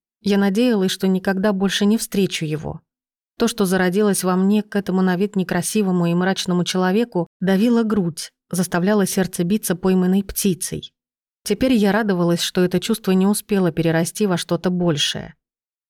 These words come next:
Или просто наивно обманывала себя, не в силах признаться в том, что испытываю к старшему из принцев. «Проклятый Амадеус!»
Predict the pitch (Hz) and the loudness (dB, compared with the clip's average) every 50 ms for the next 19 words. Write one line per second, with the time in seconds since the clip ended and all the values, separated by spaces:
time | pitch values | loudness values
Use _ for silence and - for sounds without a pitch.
0 | _ - 254 240 226 233 - 208 202 - - 185 180 170 175 208 208 190 180 170 | _ 0 0 0 0 0 0 -2 -2 -2 -2 0 0 2 2 2 2 2 2 2
1 | 170 170 170 175 202 233 220 185 165 160 156 151 - - 165 160 165 156 151 - | 2 0 0 0 0 2 2 0 0 0 0 0 -2 -2 -2 0 0 0 -2 -4
2 | _ _ - 196 190 185 - - 202 196 185 180 - - 196 185 175 185 185 180 | _ _ 0 2 2 2 2 2 2 2 2 2 0 -2 -2 0 2 2 2 0
3 | 175 - 190 180 - - 220 226 - - - 180 190 202 - - - 214 - 175 | 0 -2 -4 -6 -2 0 0 0 0 0 -2 0 0 0 0 -2 -4 -4 -2 -2
4 | 160 165 170 160 156 - - - 170 160 - - 165 165 165 170 170 - - - | 0 0 0 0 -2 -4 -4 -2 -2 -2 -2 0 0 0 0 0 0 -2 -2 -2
5 | 185 170 160 156 - - - - - _ _ _ _ _ - - 214 185 - 208 | 0 0 0 0 -2 -6 -10 -12 -16 _ _ _ _ _ -2 0 0 0 2 0
6 | 202 190 180 185 202 196 190 190 208 226 220 208 240 202 160 147 151 - - - | 0 0 0 0 0 2 4 4 2 2 2 2 2 2 0 0 -2 -4 -6 -6